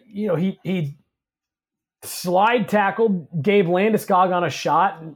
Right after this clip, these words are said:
Landy went head over, or, you know, uh, head over heels, and no call. And it just, the officiating tonight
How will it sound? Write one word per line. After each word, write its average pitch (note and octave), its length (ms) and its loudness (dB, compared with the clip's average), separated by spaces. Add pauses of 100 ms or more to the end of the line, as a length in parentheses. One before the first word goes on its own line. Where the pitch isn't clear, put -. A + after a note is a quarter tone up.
(160)
Landy F3 440 -2
went F3 200 0
head E3+ 200 2
over, D#3+ 480 2
or, D3+ 40 -6
you D#3+ 100 -4
know, C3+ 220 -8 (400)
uh, D3 300 0
head D3+ 160 2
over D#3 180 0
heels, E3 340 2
and D#3+ 220 0 (540)
no E3 200 0
call. G3 460 2
And F3 200 0
it E3+ 220 -6
just, E3+ 240 -6
the F3+ 100 -2
officiating A3 640 -2
tonight F3 520 -2